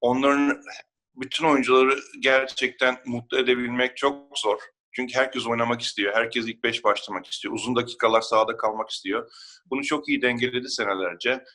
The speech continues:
Bence de, e, bir koç olarak, e, bunu yapabilmek, e,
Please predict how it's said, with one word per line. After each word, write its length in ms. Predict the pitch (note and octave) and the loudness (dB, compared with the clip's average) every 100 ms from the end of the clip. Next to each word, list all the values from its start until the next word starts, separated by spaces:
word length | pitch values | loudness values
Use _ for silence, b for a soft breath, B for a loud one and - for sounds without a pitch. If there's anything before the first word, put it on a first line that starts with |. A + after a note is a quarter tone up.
| b _ | b _
Bence 540 | A#2 B2+ B2 B2+ C#3 C3 | 0 2 0 -4 -2 2
de, 100 | A#2+ | 2
e, 720 | A2+ - A2+ G#2+ B2 - - | 0 -6 -14 -8 -8 -10 -14
bir 100 | - | -8
koç 220 | B2 A#2 | -6 -2
olarak, 420 | A#2+ A2+ A2+ A#2 - | 2 6 4 2 -4
e, 280 | - C3 B2 | -10 -8 -6
bunu 160 | A2+ A#2+ | -4 -2
yapabilmek, 600 | A#2 A#2+ A2+ A#2 A#2 A2+ | -2 -2 -2 -2 -4 -2
e, 160 | A2 | -4